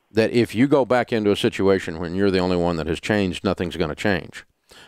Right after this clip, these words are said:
Because the, the point is, is you are coming up against an immovable object, him. And if he is not going to change,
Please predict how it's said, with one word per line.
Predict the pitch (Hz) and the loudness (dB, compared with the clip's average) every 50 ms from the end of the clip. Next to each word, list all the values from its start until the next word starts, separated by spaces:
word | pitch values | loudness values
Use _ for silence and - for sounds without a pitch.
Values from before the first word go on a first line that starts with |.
| _ - | _ -2
Because | 110 95 113 104 95 87 | 0 2 2 0 2 0
the, | 101 104 82 | 0 -2 -2
the | 69 95 95 92 98 | -4 -4 -4 -4 -2
point | - 135 147 147 135 107 | -2 0 0 2 2 0
is, | 98 87 104 | 0 0 -2
is | 104 92 87 | -4 -2 0
you | 113 135 | 2 2
are | 135 110 90 | 2 2 0
coming | - _ - - 117 113 110 107 101 | -2 _ -6 -4 -2 0 0 0 0
up | 95 90 | 0 -2
against | 98 85 101 104 101 - - | -2 -2 -2 -2 -2 -2 -4
an | 92 90 | -4 -2
immovable | 90 90 95 98 87 90 85 80 82 80 | -2 0 0 0 -2 -2 -2 0 0 2
object, | 85 95 98 90 - - - - - | 2 2 0 -2 -4 -8 -12 -12 -10
him. | - 117 110 95 78 - - 71 - _ _ _ _ _ _ _ _ _ _ - | -6 -4 -4 -2 -4 -4 -8 -12 -14 _ _ _ _ _ _ _ _ _ _ -6
And | 92 92 | -4 -4
if | 85 - | -2 0
he | 101 113 147 143 | 2 2 4 4
is | 123 101 - 95 | 4 2 0 -2
not | 95 98 104 113 - - | -2 0 0 0 -2 -4
going | - 104 107 104 98 87 | -4 -2 -2 -2 -2 -4
to | - 95 | -6 -8
change, | - - - 120 120 120 107 92 87 82 - | -8 -4 -2 -2 0 0 -2 -4 -4 -8 -10